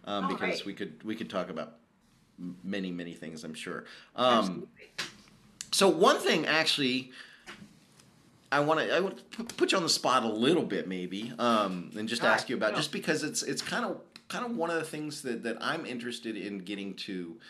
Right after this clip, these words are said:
Speaker 1: through this forum and, and, and talking to a lot of different people. So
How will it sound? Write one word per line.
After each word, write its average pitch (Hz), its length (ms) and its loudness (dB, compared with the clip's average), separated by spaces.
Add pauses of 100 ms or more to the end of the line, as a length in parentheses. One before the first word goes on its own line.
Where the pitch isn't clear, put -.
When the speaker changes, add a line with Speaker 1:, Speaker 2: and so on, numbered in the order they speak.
(360)
Speaker 1:
through 127 240 0
this 107 180 0
forum 92 480 -4
and, 82 160 -8
and, 85 340 -12
and 82 140 -14
talking 87 320 -8
to 85 60 -12
a 82 40 -12
lot 82 160 -8
of 80 140 -14
different - 280 -12
people. 90 280 -12
So 131 280 0